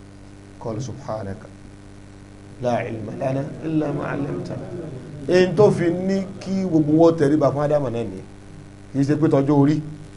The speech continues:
Bi fadlil 'ilm. Ìwọ ìwá ni Ọlọ́run lọ́mọ ìwá àti tó ti gbọ́ láyé, ó dánú gbọ̀n sí súnà náà wà. Kẹ́límà wá já ẹ lẹ́nu. Subhanallah. Ìyẹn túmọ̀ sí wípé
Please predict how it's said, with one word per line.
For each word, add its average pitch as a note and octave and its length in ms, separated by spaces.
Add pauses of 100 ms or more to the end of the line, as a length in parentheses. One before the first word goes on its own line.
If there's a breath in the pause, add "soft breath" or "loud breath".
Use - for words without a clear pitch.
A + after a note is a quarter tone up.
(720)
Bi A#2 100
fadlil C3+ 420
'ilm. G2 240 (1900)
Ìwọ D3+ 220
ìwá F#3 240
ni F#3 100
Ọlọ́run D#3+ 220
lọ́mọ D3+ 200
ìwá D#3 140
àti C3+ 160
tó C#3 140
ti B2+ 100
gbọ́ C#3+ 200
láyé, D3 320
ó D3 180
dánú C#3 300
gbọ̀n A#2+ 160
sí B2+ 200
súnà D3+ 300
náà C3 220
wà. B2+ 180 (760)
Kẹ́límà B2+ 320
wá A2+ 200
já A2 120
ẹ G#2 100
lẹ́nu. G2+ 260 (400)
Subhanallah. - 720 (2250)
Ìyẹn E3+ 280
túmọ̀ A3+ 240
sí C#3 100
wípé F3 260